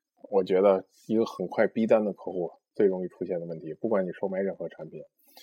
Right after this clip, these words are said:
所以要解决这两点的方法呢，就是我们还是要心平气和的，要去了解客户的需求，在真正谈单的过程当中，能够比较忘我的去做这件事儿，忘掉自己的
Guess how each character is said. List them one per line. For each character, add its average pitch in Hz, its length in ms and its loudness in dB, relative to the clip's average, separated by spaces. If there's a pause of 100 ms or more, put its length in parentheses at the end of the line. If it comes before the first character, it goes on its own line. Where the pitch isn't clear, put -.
(880)
所 127 120 8
以 135 40 8
要 131 140 10
解 98 200 4
决 95 160 6
这 117 120 8
两 107 160 4
点 101 140 0
的 85 80 -6
方 104 220 -2
法 80 180 -8
呢， 76 120 -14
就 104 140 0
是 101 140 0
我 90 160 4
们 82 120 -6
还 90 140 -4
是 101 60 0
要 104 100 2
心 107 200 -8
平 98 180 -6
气 92 160 -6
和 80 220 -4
的， 90 140 -2
要 98 120 2
去 90 140 -6
了 87 160 0
解 95 100 0
客 - 180 -2
户 95 240 0
的 80 60 0
需 - 160 -12
求， 67 300 -10 (400)
在 110 180 4
真 151 320 -2
正 95 360 2
谈 95 200 -4
单 117 120 2
的 113 60 2
过 98 160 2
程 87 160 -10
当 90 200 -6
中， 87 140 -6
能 92 140 -4
够 101 240 4
比 - 140 -12
较 92 120 2
忘 117 300 6
我 76 140 -4
的 85 60 -8
去 - 120 -16
做 90 160 0
这 85 120 -2
件 80 180 -8
事 - 80 -6
儿， 80 80 -6 (200)
忘 120 160 4
掉 101 160 8
自 107 140 0
己 85 140 -4
的 80 140 -2